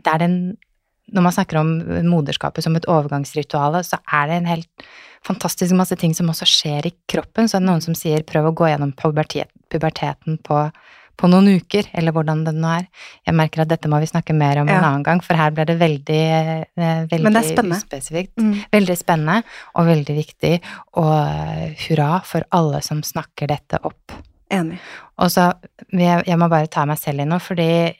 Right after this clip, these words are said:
Speaker 1: nå nettopp så sa jeg at, eh, de, at, eh,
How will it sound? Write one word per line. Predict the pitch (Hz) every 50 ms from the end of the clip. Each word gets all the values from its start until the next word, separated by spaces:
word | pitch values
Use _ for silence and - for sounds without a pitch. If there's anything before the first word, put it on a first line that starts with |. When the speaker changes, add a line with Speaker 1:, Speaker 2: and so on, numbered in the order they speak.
| _ _ _ - - - _ _ - - _ _ _ - - _ - _ - 185
Speaker 1:
nå | 175 170 170 165
nettopp | 160 147 - - 165 -
så | - 175
sa | - - 160 151 151
jeg | 151 151 147 156 156
at, | - _ _ _ _ -
eh, | 190 170 160 160 156 160 - _ _ - - _ _ _ _
de, | 196 180 170 170 -
at, | - 165 - - _ -
eh, | 175 165 160 160 156 156